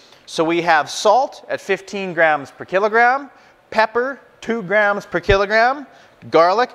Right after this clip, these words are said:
and that pepper, I'm using black pepper today, but with this recipe you can interchange black pepper for white pepper. Uh, it just kinda changes the flavor a little bit.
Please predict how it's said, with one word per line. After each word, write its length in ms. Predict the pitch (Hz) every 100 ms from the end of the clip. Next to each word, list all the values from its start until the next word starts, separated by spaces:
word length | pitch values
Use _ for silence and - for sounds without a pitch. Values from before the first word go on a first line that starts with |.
| - _
and 120 | 139
that 220 | 226 240
pepper, 380 | 214 220 220 220
I'm 160 | 175 196
using 260 | 220 190
black 300 | 180 190 202
pepper 220 | 208 202 185
today, 300 | 185 202 196
but 220 | 151 151
with 160 | 160
this 180 | 208 196
recipe 360 | 208 196 - 190
you 120 | 175
can 140 | 156
interchange 800 | 156 170 180 - 175 170 165 151 - - - -
black 320 | 147 180 -
pepper 300 | 170 170 160
for 160 | -
white 260 | 139 147 139
pepper. 340 | 120 95 82 - - -
Uh, 220 | 104 107 117
it 20 |
just 160 | 139 -
kinda 200 | 160 143
changes 380 | 156 151 135
the 100 | 123
flavor 440 | 120 151 147 139 135
a 40 | 107
little 280 | 120 151
bit. 320 | 117 98 -